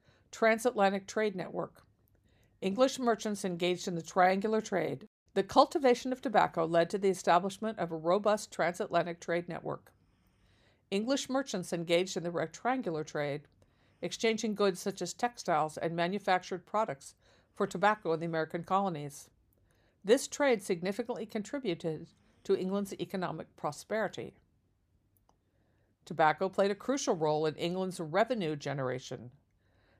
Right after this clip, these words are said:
The English government imposed taxes on tobacco imports, providing a steady stream of income. Tobacco taxes became an essential source of revenue for the Crown,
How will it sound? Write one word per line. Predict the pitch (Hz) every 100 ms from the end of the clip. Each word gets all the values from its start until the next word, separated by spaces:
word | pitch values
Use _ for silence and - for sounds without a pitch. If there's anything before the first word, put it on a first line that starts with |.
| -
The | 151
English | 165 156 147
government | - 175 277 202 165 190
imposed | 185 196 190 165 180 -
taxes | 220 262 - 165 151
on | 175
tobacco | 196 175 139 143 190
imports, | 226 254 165 139 - - _ _ _ _ _
providing | - 208 202 262 226 165
a |
steady | - - 208 247
stream | 233 - 285 233
of | 226
income. | 226 - 127 113 139 _ _ _ _ _ _ _ _ _
Tobacco | 190 196 254 311
taxes | 269 156 143 175 -
became | 190 233 214
an | 196
essential | 147 - 302 320 302
source | - 294 285
of | 277 262
revenue | 269 262 185
for | 151 147
the | 147
Crown, | - 135 139 185